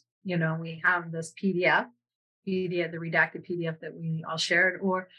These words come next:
we could keep this in. I think it is interesting, but I, I think we almost need a disclaimer sentence at the bottom that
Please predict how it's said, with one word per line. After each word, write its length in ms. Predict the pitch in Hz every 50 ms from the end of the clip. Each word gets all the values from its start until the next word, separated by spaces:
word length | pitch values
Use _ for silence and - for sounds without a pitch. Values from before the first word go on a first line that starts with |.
| - _ _ _
we 100 | 208 202
could 140 | 208 208 -
keep 240 | - 277 277 -
this 220 | 220 208 208 - 359
in. 580 | 370 339 294 240 226 220 226 233 240 233 202 - _ _ 208
I 40 | 196
think 220 | - 220 214 202 214
it 120 | 180 -
is 360 | 202 208 208 208 196 175 180
interesting, 640 | 233 240 247 240 262 240 - - 220 202 196 185 165
but 280 | 165 185 180 175 175 - _ -
I, 200 | 190 190 190 185 -
I 100 | 202 190 180 180
think 200 | 226 226 208 208
we 120 | 220 202 202
almost 300 | 196 190 190 180 - -
need 280 | 190 190 185 175 175 _ _ _ _ _ -
a 60 | 190
disclaimer 600 | 165 185 185 - _ _ 208 196 196 196 190 185
sentence 500 | 175 - - 190 220 214 214 208 208 -
at 80 | 185 170
the 80 | 190 175
bottom 640 | 160 165 165 175 180 247 294 339 339 339 311 277
that 140 | - 214 180